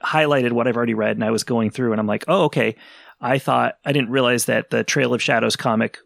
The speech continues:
took place, like, starts. I think it ends after, but it starts before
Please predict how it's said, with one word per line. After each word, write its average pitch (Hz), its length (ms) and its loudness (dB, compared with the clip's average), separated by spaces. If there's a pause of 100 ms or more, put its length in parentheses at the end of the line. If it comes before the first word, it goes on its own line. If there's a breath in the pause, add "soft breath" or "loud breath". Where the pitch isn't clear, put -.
(240)
took - 200 -2
place, - 560 0 (180)
like, 120 160 -4
starts. - 540 0
I 151 80 -4
think 131 160 0
it - 60 -8
ends 120 380 2
after, 113 320 -2
but 110 120 -4
it - 80 -6
starts 120 440 0
before 117 720 -2